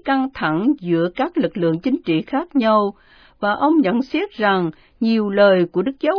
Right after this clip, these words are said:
Hoàng có thể soi sáng cho xã hội Italia trong bối cảnh này, đặc biệt là tinh thần đối thoại. Cũng vậy, đối với tệ nạn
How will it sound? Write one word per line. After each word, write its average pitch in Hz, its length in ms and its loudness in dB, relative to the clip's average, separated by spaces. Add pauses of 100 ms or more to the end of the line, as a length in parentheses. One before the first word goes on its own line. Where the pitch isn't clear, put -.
Hoàng 175 380 0
có 226 160 -4
thể 185 160 -2
soi 269 360 0
sáng 269 360 -2 (100)
cho 240 240 0
xã - 220 -4
hội 247 240 -4
Italia 220 720 -4 (120)
trong 220 180 -4
bối 247 220 0
cảnh 180 300 0
này, 175 320 0 (420)
đặc 180 220 -6
biệt 175 300 0
là 170 180 -4
tinh 254 220 0
thần 170 320 -4
đối 233 280 -2
thoại. 156 460 -2 (580)
Cũng 175 300 0
vậy, 160 340 -2 (260)
đối 214 340 0
với 294 360 0
tệ 160 180 -2
nạn 160 380 -2